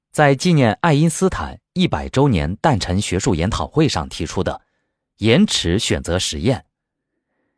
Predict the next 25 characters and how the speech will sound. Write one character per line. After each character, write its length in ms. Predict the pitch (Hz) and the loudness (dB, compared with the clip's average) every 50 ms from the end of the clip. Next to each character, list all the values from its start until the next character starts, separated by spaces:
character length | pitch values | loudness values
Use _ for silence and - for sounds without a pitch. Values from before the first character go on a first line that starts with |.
| _ _ | _ _
这 120 | - 254 | -2 0
个 100 | 226 156 | 0 2
实 180 | 120 - - 101 | 0 0 0 2
验 220 | 104 104 92 82 | 2 2 2 2
是 160 | 76 - - 104 | 0 -2 -2 0
对 200 | 104 92 78 73 | 0 0 0 0
双 200 | - - 143 160 | 0 0 0 0
缝 200 | - 160 120 90 | 0 0 -2 -2
实 180 | - - 92 | -2 -2 0
验 140 | 101 135 117 | 0 0 0
的 80 | 90 82 | 0 -2
改 180 | - - - | -6 -8 -12
进， 260 | - - - - 110 - _ _ _ _ _ _ _ _ _ _ _ _ | -10 -4 -2 -2 -2 -2 _ _ _ _ _ _ _ _ _ _ _ _
借 180 | - 143 139 | -2 0 0
此 320 | 117 - - 98 82 73 - _ _ _ _ _ _ | 0 0 0 -2 -2 -2 -4 _ _ _ _ _ _
他 160 | - 127 117 | -2 0 2
认 160 | 120 110 98 | 4 4 4
为 240 | 87 87 98 107 - _ _ _ _ _ _ _ - | 4 2 2 0 -2 _ _ _ _ _ _ _ -4
穿 220 | - - 196 202 | 2 2 4 4
透 200 | 185 175 156 117 | 4 4 4 2
双 240 | - - 165 165 165 | 4 2 2 2 4
缝 140 | - 165 120 | 2 2 2
的 100 | 95 82 | 2 2
光 240 | - 139 160 180 | 2 2 4 4
子 320 | 175 - - 85 71 65 | 2 0 -2 -4 -6 -8